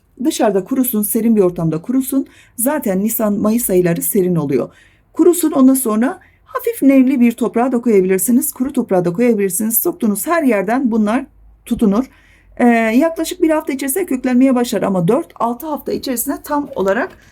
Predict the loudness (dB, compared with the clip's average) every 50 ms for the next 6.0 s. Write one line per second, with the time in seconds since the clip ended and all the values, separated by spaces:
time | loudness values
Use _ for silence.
0 | _ _ _ -12 -8 -2 0 2 2 2 2 0 -6 _ _ _ _ _ 0 2
1 | 2 2 2 0 0 -2 -4 -6 -6 -10 _ _ _ _ _ _ _ _ -4 -2
2 | -2 0 -2 -2 -2 0 0 0 0 -2 -2 -2 0 0 0 0 0 2 2 2
3 | 2 2 0 0 -4 0 0 0 2 0 0 -2 -4 -8 -12 _ _ _ _ -20
4 | _ _ _ _ -4 -4 -4 -4 -6 -6 -6 -6 -6 -6 -8 -8 -6 -4 -4 -4
5 | -4 -6 -4 -4 -2 0 0 -2 -2 -6 -4 -2 0 0 0 0 -2 -2 -4